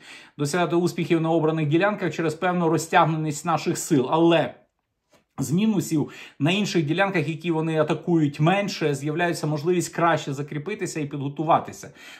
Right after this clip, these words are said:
до майбутніх атак, навіть не дивлячись на постійний вогневий вплив, е, з боку окупанта, ну, точніше, не звертаючи на нього уваги.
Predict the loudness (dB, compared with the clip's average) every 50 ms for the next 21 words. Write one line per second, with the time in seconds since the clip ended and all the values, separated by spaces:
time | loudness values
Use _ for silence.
0 | -10 -4 0 2 2 4 2 2 2 2 0 0 0 0 0 0 0 0 0 0
1 | 0 0 0 0 2 2 4 6 6 6 6 4 2 2 0 -2 -2 -2 -2 0
2 | 0 0 0 -2 -4 -2 -2 -2 0 0 2 2 0 0 0 0 2 2 2 2
3 | 4 4 2 2 2 2 2 2 2 2 -2 -4 0 2 4 4 4 2 0 0
4 | 0 0 0 0 0 -2 -2 -2 -4 -4 -2 0 0 0 0 -2 -4 -4 -4 -4
5 | -4 -2 -2 -2 -4 -6 -8 -8 -8 -4 -2 0 0 0 0 -2 -4 -6 -4 -2
6 | 0 0 0 0 -2 -6 -8 -6 -4 -2 -2 0 0 0 -2 0 0 0 0 -2
7 | -4